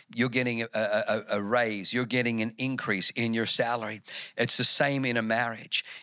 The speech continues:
In a marriage, for you to, to come and s-, and just buy flowers,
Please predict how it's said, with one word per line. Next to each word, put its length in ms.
In 160
a 60
marriage, 600
for 120
you 580
to, 380
to 200
come 320
and 80
s-, 240
and 180
just 260
buy 280
flowers, 640